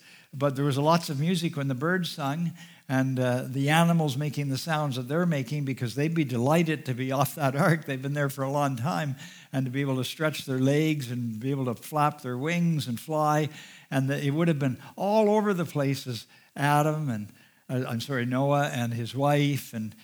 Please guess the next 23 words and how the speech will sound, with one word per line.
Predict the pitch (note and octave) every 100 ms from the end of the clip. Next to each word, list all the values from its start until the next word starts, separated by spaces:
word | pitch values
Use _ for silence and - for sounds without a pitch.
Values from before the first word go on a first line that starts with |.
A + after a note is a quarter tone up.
| -
Shem, | - C#3+ C#3+
Ham, | C3+ C3+
and | B2
Japheth | A#2 C#3+ C#3+ D3 C#3 -
and | G#2+ - - _
their | C#3+ C3
wives | B2+ C3+ C#3 C3+ C3+ - - _ _
were | - C#3 C3+
just | C#3+ C3
watching | D3 E3+ G3+ A3+ - A3 E3
all | C3 B2
this | C3+ C3+
and | C3+ D3
looking | F#3+ G3+ D#3+
around | D3 E3 G#3+ A#3 G#3
them | C3 A#2 C#3 - - _ _
in | C#3+ C#3 -
absolute | F#3+ G#3+ F#3+ - F3 E3+ F3 E3+ - - _ _ _
amazement | B2 C3 C#3+ E3 E3+ A2+ A2 G2+ -
and | B2
wonder. | A#2+ B2 G#2 G2 F2+ _ _ _ _ _ _ _ _
And | D3 C3+
then | C#3+ G#3+ A#3 F3+ A3